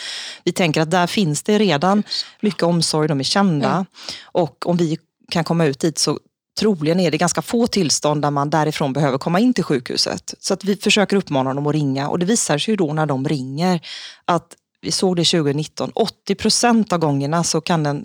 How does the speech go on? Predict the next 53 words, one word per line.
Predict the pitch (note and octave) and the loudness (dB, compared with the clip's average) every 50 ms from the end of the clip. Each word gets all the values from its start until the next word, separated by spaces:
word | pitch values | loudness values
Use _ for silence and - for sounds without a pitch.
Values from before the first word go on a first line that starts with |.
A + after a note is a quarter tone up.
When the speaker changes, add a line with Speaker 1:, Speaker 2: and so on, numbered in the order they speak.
| - _ - | -12 _ -4
Speaker 1:
gamla | - E3+ D#3 D3 | -2 -2 0 0
personen | C3 D#3 D3 E3+ D#3+ C#3+ D3 C#3+ | 0 0 0 0 0 0 -2 -2
vara | D#3+ D#3 | -2 -2
kvar. | - - - - - - - | -2 -2 -2 0 0 0 0
Och | - F3 | 0 0
de | F#3+ | 2
Speaker 2:
Mm. | F3+ G3+ | 2 2
Speaker 1:
står | A3 G3 G3+ E3 | 2 2 2 2
ju | D#3+ | 2
precis | - - A#3+ - - - - C4+ - - - | 0 0 -2 -2 0 0 -2 -2 0 -2 -2
i | |
begrepp | D#3 E3 D#3+ G#3 G#3 G#3+ - _ - | -2 -2 0 0 0 -2 -2 _ -6
att | - E3+ F3 D#3+ - F#3 F3 - - - - | -2 -2 -2 -2 -4 -6 -10 -10 -12 -10 -6
lassas | - E3 D#3 - E3+ D#3 - | -4 -4 -2 0 -2 -2 0
på | - B3+ C4 G#3+ | 0 2 2 2
ambulansen. | D#3+ D#3+ C#3 A#2+ F2+ D#2+ - - - - D#3+ - - - - | 2 2 2 2 0 0 0 -2 -4 -4 -6 -8 -12 -8 -4
Speaker 2:
Oj, | A3 | -2
oj, | A3 G3+ F#3 F#3 F#3+ | -2 -2 -4 -6 -8
oj. | F#3+ F#3 | -4 -2
Speaker 1:
Så | G3+ | -2
att | G#3 - - | -2 -2 0
räknar | - A#3+ A#3 G#3+ - - B3+ A#3+ | 0 2 2 2 2 2 2 4
jag | A3 G#3+ | 4 4
med | G#3+ F3+ E3 D#3+ | 4 4 2 2
att | E3 F#3+ | 0 0
de, | F3 D#3 D3 C#3+ D3+ D3+ D3+ - - - _ - | 0 0 2 0 -2 -2 -4 -6 -10 -16 _ -12
eh, | G3 - - - - - - - - - - - - - - - - | -12 -10 -10 -12 -12 -12 -12 -12 -10 -10 -8 -8 -8 -10 -10 -6 -4
patienterna, | - E3+ - F#3+ D#3+ C3 C3+ - - D3+ D3+ D3+ | -2 0 0 0 0 0 -2 -2 -2 0 2 2
hundranittio | E3 E3+ D#3+ D#3 E3 E3+ E3+ D3+ - - - D#3 | 2 2 2 2 2 2 0 -2 -4 -6 -6 -6
någonting | D#3 D#3+ D#3+ E3 D#3+ - D#3 D3+ | -4 -4 -4 -4 -2 -2 -2 -2
var | D3+ C#3+ C3+ | -2 -2 -2
det | B2+ | -4
för | - - D3 | -4 -4 -2
oss | C3+ - - | -2 -2 -2
förra | - E3+ D3 C3+ C#3 | 0 0 0 0 0
året, | C#3+ C#3 C3 - - C#3 - - | -2 -2 -2 -4 -4 -6 -8 -6
hade | - F3 D3 C#3+ C#3+ | -4 -2 -2 -2 -2
kommit | - - E3+ D#3+ D#3+ - | -2 -2 -2 -2 -2 0
in, | C4+ G3+ - - D#3+ | 0 -2 0 -2 -2
så | D#3+ - F#3 | -2 0 0
Speaker 2:
Mm. | A#3 G#3+ F#3 | 2 2 2
Speaker 1:
vet | C#3+ C#3 C3+ - - F#3+ | 0 0 -2 -2 -2 0
vi | |
att | F#3 E3+ - | 0 0 2
de | A3+ A#3 A#3+ A#3+ | 2 2 4 4
har | G3 D#3+ | 4 4
ju | D3+ | 2
en | D3 D3 | 2 0
vårdtid | D#3+ D#3+ C#3 C3 - C3+ C3 - | 0 0 0 0 -2 -4 -4 -4
på | - | -6
åtta | - - _ - D3+ | -8 -8 _ -4 -4
dygn. | D#3+ F#3 G#3 - - A2+ D3 D#3+ | 0 0 0 -2 -2 -4 -4 -2
Speaker 2:
Mm. | D#3+ A#3 G#3+ G#3 | -2 -2 0 -2